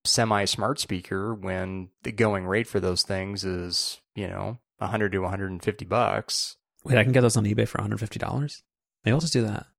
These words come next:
Speaker 1: Well, I know I'm actually referring to, like, the Sonos One and all the Lady in a Can devices and, you know, all the actual, like, legitimate smart speakers that are, you know, half the price.
Speaker 2: Yeah, I want my HomePods.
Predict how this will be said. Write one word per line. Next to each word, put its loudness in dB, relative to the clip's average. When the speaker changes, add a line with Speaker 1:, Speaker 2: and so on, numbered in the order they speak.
Speaker 1:
Well, 6
I 4
know 2
I'm 2
actually 2
referring -2
to, -4
like, -2
the -4
Sonos 0
One 4
and -6
all 6
the 2
Lady 4
in 0
a -2
Can 4
devices 4
and, -6
you -2
know, 0
all 4
the 4
actual, 2
like, 0
legitimate -2
smart -2
speakers -6
that 0
are, -2
you -6
know, -6
half -4
the -16
price. -6
Speaker 2:
Yeah, 2
I 4
want 0
my -2
HomePods. -8